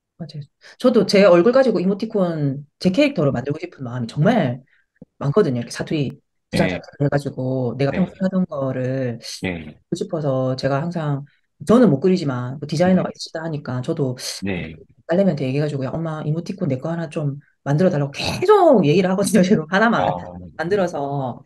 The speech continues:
Speaker 2: 네.
Speaker 1: 그게 약간 좀 지금 같은 경우에는 뭐, 뭐
Speaker 2: 네.
Speaker 1: 저희가 지금 퍼스널 브랜딩 코칭도 하고 있고 한데
Speaker 2: 네.
Speaker 1: 굉장히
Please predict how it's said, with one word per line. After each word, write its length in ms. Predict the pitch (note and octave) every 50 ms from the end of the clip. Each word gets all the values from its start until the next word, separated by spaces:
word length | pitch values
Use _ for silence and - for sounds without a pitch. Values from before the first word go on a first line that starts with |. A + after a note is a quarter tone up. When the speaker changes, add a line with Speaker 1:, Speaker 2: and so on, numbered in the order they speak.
| _ _ -
Speaker 2:
네. 100 | G3+ -
Speaker 1:
그게 140 | G#3 C#4+ D4+
약간 540 | B3 - - G#3+ A3 G#3+ G3+ F#3+ E3+ - -
좀 400 | - F#3+ F#3 F3 D#3+ D3+ C#3 C3+ - - - - - -
지금 520 | - A3+ A3+ D4 E4 E4+ E4+ E4 D#4+ D4+
같은 200 | C#4 A3 - G#3
경우에는 760 | F#3 D#3 D3 D#3+ F#3+ G3 F#3+ F3 E3 D#3+ D#3+ D#3 D#3 D3+ D3
뭐, 200 | C#3 C3+ C3 - - -
뭐 100 | - C3+ C#3+
Speaker 2:
네. 40 | C#3
Speaker 1:
저희가 180 | - E3+ - - -
지금 80 | - - -
퍼스널 260 | D4+ E4 E4 C#4+ A3
브랜딩 280 | E3+ D3+ D3+ D3+ D#3 D3+
코칭도 840 | - A3+ A#3 - B3 A#3 A3+ A3 A3 G#3+ G#3+ G#3+ G#3 G3+ F#3+ D#3+ E3
하고 200 | A3 C4 A3 G3
있고 160 | F#3 F#3+ F#3
한데 580 | F#3+ G#3+ G#3 F#3 D#3+ D3+ D3+ D3+ D3+ C#3+ B2 - - - - -
Speaker 2:
네. 140 | - F#2+ -
Speaker 1:
굉장히 220 | E3 E3 - -